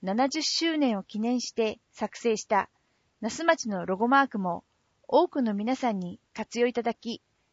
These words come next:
一緒に那須町をアピールしていきたいと思っています。ロゴマークは那須町の花林道をモチーフにして、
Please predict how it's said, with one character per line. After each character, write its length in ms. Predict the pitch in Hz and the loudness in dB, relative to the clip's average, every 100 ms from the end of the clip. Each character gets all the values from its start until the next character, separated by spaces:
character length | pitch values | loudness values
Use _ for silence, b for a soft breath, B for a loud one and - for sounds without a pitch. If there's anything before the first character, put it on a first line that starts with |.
| _ _ | _ _
一 140 | 208 | -8
緒 220 | - 277 | -4 0
に 200 | 277 269 - | 2 0 -2
那 120 | 196 | -8
須 160 | - 311 | -6 -2
町 280 | 311 - 202 | -2 0 -2
を 160 | 165 _ | -2 _
ア 100 | 175 | -4
ピ 180 | - 294 | -2 -2
ー 60 | 294 | 0
ル 100 | 233 | -2
し 120 | - | -4
て 100 | 226 | -4
い 80 | 233 | -6
き 80 | - | -2
た 100 | 247 | -2
い 60 | |
と 100 | 240 | -2
思 120 | 226 | -4
っ 40 | 240 | -6
て 140 | 233 | -6
い 60 | 196 | -6
ま 160 | 180 | -6
す。 240 | 180 - _ _ _ _ _ _ _ _ _ - | -10 -18 _ _ _ _ _ _ _ _ _ -6
ロ 100 | 240 | -2
ゴ 140 | 302 | 0
マ 140 | 320 339 | 0 -2
ー 40 | |
ク 160 | - 208 | -4 -4
は 220 | 180 - _ _ _ - | -4 -6 _ _ _ -10
那 80 | 202 | -8
須 160 | 311 | -2
町 260 | 320 - 214 | -2 -2 -4
の 240 | 196 180 - _ | -6 -8 -16 _
花 300 | - 214 285 | -6 0 0
林 240 | 330 359 | 0 -2
道 180 | 320 294 | 0 0
を 80 | 226 | 0
モ 160 | 180 185 | -4 -8
チ 160 | 262 | -6
ー 40 | 277 | -6
フ 140 | - | -4
に 140 | 208 185 | -6 -6
し 100 | - | -6
て、 240 | 170 - | -6 -8